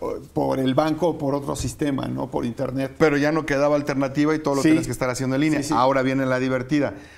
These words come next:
Speaker 2: ¿Cuáles son los sitios más visitados para los mexicanos? Ahí les va. El primero es Google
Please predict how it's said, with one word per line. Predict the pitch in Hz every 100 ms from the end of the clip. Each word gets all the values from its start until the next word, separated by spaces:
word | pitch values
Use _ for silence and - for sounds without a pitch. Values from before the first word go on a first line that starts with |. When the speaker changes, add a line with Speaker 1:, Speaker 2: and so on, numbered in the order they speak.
| -
Speaker 2:
¿Cuáles | - 156 185 185
son | 190
los | 180 180
sitios | 175 175
más | 160 165
visitados | 156 151 151 147 147
para | 143 135
los | 127
mexicanos? | 127 135 127 165 180 214 226 - -
Ahí | 131
les | 147 135
va. | 120
El | 110
primero | 135 170 240 254 247 - -
es | 147 131
Google | 139 107 87